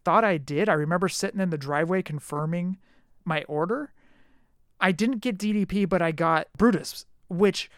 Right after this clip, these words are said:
worked out perfectly because now you have Brutus, 'cause you needed a Brutus.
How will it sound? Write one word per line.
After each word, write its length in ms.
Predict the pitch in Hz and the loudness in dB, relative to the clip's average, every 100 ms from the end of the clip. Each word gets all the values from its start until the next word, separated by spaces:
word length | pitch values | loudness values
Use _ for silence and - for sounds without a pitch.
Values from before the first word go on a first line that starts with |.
| - | -10
worked 220 | - 202 208 | 0 2 4
out 180 | 156 | 2
perfectly 500 | - 302 349 208 151 | 2 2 4 2 2
because 360 | 156 185 185 160 | 2 4 4 4
now 380 | 175 175 175 160 - _ | 4 4 2 0 -10 _
you 260 | 165 175 302 | 2 8 10
have 320 | 196 143 131 | 8 0 -2
Brutus, 460 | 160 151 139 143 - | -4 -4 -6 -10 -2
'cause 220 | 196 160 | 0 4
you 120 | 226 | 6
needed 320 | 226 240 220 | 6 8 6
a 20 | 165 | 2
Brutus. 540 | 147 127 - - - | -4 -10 -12 -14 -14